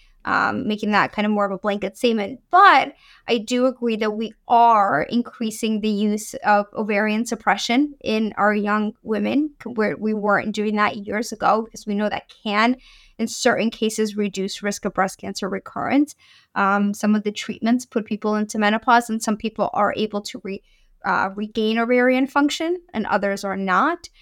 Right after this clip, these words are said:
Um, and so I think that there is a push. There are some new drugs, um, that, like, well, we could, we, we could talk about for hot flashes, for example. So there are ways, um, that we can try to improve someone's quality of life. You know, one of the things that has been very popular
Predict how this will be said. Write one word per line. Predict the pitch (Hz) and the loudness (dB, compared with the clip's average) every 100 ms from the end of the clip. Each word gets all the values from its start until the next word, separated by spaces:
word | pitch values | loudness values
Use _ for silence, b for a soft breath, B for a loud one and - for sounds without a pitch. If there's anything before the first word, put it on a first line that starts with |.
| b b b | b b b
Um, | 247 254 262 | 4 4 4
and | 262 | 2
so | 302 | 2
I | |
think | 294 330 359 | 0 -2 -4
that | 370 | -2
there | 339 | 0
is | - 285 349 | 0 0 -4
a | |
push. | 403 - 214 226 | -4 2 2 0
There | - 220 | 0 2
are | - 220 | 2 0
some | - 226 220 | 0 0 2
new | 220 | 0
drugs, | 226 196 170 202 214 - - - | -2 0 2 2 0 -8 -16 -10
um, | - 202 202 208 | -4 0 0 -2
that, | - | -6
like, | - 165 208 | -6 -4 -4
well, | 196 202 | -8 -8
we | |
could, | 214 - - | -14 -16 -10
we, | 208 - | -8 -8
we | 214 | -8
could | 208 196 | -6 -6
talk | - 196 - | -4 -4 -2
about | 202 202 196 - b b - | 2 4 4 -2 b b -14
for | - | -2
hot | 269 269 | 4 4
flashes, | - 254 247 262 247 | 6 4 4 0 -2
for | - | -2
example. | 233 220 226 226 233 | -2 0 0 0 -2
So | 254 | 0
there | 262 - | 0 4
are | 269 311 294 | 4 4 0
ways, | 214 202 202 208 202 202 - _ _ _ - | -2 -2 -4 -4 -8 -10 -20 _ _ _ -2
um, | 202 196 190 185 190 | 2 2 2 0 0
that | 208 - | 0 0
we | 208 220 214 | 0 -2 -2
can | 208 220 | -2 -4
try | - 208 | 2 2
to | 208 | 2
improve | 202 214 226 214 | -2 -4 -6 -4
someone's | - 202 196 - | -4 -4 -4 -4
quality | - 202 202 202 | 0 0 0 -2
of | 208 | -2
life. | 302 302 233 - b b b | 2 4 2 -2 b b b
You | 277 | 0
know, | 269 | 2
one | 240 269 294 | 4 4 4
of | |
the | 302 | 0
things | 302 - 220 208 214 | -4 -2 0 0 0
that | 202 208 | -2 -4
has | 208 | -6
been | - 208 | -4 -4
very | 190 190 196 | 0 0 0
popular | - - 226 226 247 196 185 277 | -6 -2 0 0 0 0 0 -2